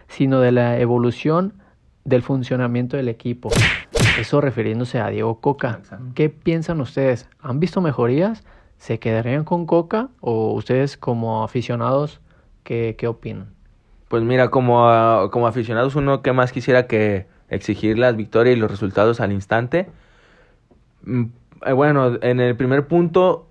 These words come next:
Speaker 2: considero que al menos es bueno que tengan la idea de dar continuidad a un proceso, que no sie-, que siempre están contra-, cortando procesos, entonces no dejan, no dejan funcionar, este,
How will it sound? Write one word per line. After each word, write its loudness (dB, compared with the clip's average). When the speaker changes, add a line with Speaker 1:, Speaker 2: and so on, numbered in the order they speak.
Speaker 2:
considero 4
que 2
al -2
menos -2
es -2
bueno 2
que -2
tengan 0
la 0
idea 4
de 6
dar 2
continuidad 2
a 4
un -2
proceso, 0
que -4
no -2
sie-, -2
que -14
siempre 2
están 0
contra-, 2
cortando 2
procesos, 2
entonces -4
no 0
dejan, 2
no 2
dejan 2
funcionar, 2
este, 2